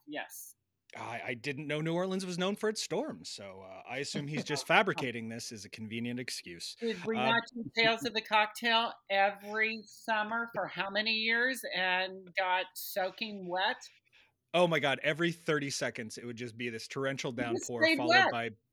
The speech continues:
Speaker 2: beautiful sun, and then my favorite part was the, uh, lovely aromas that would come up from the
Speaker 1: Oh.
Speaker 2: sewage system.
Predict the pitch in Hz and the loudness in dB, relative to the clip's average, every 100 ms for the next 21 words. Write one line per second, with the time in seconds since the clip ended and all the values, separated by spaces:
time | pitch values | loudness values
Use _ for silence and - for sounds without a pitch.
0 | _ - 170 208 208 190 - 175 156 151 | _ 2 6 6 6 0 4 4 4 0
1 | 151 - - _ 139 156 156 165 160 247 | -6 -12 -20 _ -2 0 2 2 6 6
2 | 226 - 165 151 143 135 131 131 123 117 | 6 4 2 2 -2 -4 -2 0 0 -2
3 | 123 135 139 147 131 131 139 143 120 95 | -2 -4 -2 -4 -4 -2 -2 -2 -4 -6
4 | - - - 113 113 - 123 120 - - | -8 -10 -8 -8 -8 -6 -2 0 2 4
5 | - - 185 214 - 202 | 2 0 -4 -6 0 2